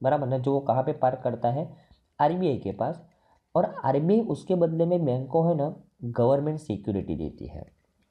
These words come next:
आरबीआई उसके बदले बैंक को क्या देती है? Government security। ये जो friends, ये है ना statutory liquidity ratio एसएलआर, कितना percent maintain रखना है? अठारह परसेंट। मतलब यहाँ पे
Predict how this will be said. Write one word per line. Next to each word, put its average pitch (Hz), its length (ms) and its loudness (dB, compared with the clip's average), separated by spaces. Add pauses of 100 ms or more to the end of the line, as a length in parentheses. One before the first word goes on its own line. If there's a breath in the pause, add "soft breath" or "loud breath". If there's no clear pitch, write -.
(120)
आरबीआई 123 340 2
उसके 131 180 -6
बदले 127 200 2
बैंक 113 220 0
को 131 100 0
क्या 147 120 0
देती 127 340 0
है? 147 300 -4 (100)
Government 104 580 0
security। - 720 -6 (600 soft breath)
ये 180 140 4
जो 247 120 2
friends, 220 580 -2
ये 165 180 2
है 220 120 0
ना 127 140 0
statutory 165 800 0
liquidity 143 480 0
ratio 123 460 -2
एसएलआर, 117 640 0 (1200)
कितना 170 260 2
percent 165 340 0
maintain 147 340 -2
रखना 139 260 -4
है? 147 240 -6
अठारह 104 300 -2
परसेंट। - 440 -6 (180)
मतलब 147 360 2
यहाँ 139 300 -2
पे 214 420 -6